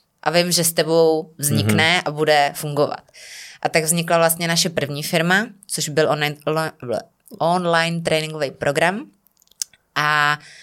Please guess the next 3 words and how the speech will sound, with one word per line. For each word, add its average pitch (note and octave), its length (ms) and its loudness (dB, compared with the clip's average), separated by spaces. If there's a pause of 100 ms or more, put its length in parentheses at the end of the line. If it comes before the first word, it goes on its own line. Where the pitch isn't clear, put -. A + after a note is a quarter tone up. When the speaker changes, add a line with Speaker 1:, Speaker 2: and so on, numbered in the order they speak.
(1200)
Speaker 1:
což G3+ 240 2
bylo G#3 240 4
vlastně F#3+ 680 0